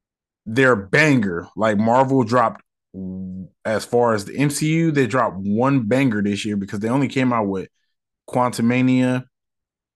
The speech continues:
and, uh, and this, uh, Guardians. And y'all know, every,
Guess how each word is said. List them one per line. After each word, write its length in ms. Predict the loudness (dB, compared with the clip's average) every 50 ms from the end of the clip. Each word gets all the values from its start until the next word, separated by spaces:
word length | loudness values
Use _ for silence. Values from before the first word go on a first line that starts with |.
| _ _ _ _ _ _ _ _ _ _ _ -10
and, 240 | -8 -6 -2 0 0
uh, 500 | 0 0 0 -2 -2 -2 -2 -4 -4 -6 -8 -8
and 200 | -4 -2 0 0
this, 160 | 0 0 -2 -6 -6 -4
uh, 400 | -2 -2 -2 -2 -4 -4 -6 -8 -12 _ _ _ _ -8 -4
Guardians. 640 | -2 0 2 2 0 0 -2 -6 -8 -10 -12 -12 -12 -10
And 400 | -8 -8 -6 -6 -8 -10 -12 -16 _ _ _ _ -20 _ _ _ _ -10
y'all 320 | -4 -2 0 2 2 2
know, 340 | 2 2 2 2 0 0 -4 -10 _ _ _ _ _ _ _ -6
every, 280 | -4 -4 -4 -6 -8